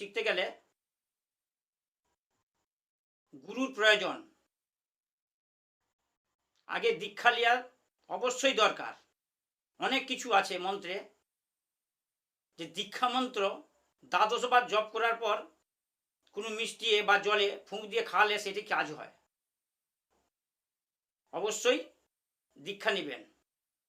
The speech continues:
এমন লোকের কাছে নেবেন দীক্ষা, প্রকৃত সে গুরু যেন হয়। দীক্ষা দিবে পাঁচ হাজার, দশ হাজার যেন না চায়, তার কাছে দীক্ষা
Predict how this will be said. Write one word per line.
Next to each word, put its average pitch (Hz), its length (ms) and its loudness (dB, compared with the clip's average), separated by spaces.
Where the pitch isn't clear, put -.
এমন 220 160 -2
লোকের 233 280 0
কাছে 233 160 0
নেবেন 220 220 2
দীক্ষা, 202 300 4
প্রকৃত 196 260 -6
সে 240 60 2
গুরু 214 220 -8
যেন 233 120 6
হয়। 127 200 -4
দীক্ষা 196 280 2
দিবে 208 260 2
পাঁচ 233 260 4
হাজার, 240 180 6
দশ 214 140 2
হাজার 233 180 0
যেন 226 100 0
না 277 80 6
চায়, 180 300 6
তার 185 180 0
কাছে 220 180 4
দীক্ষা 233 220 2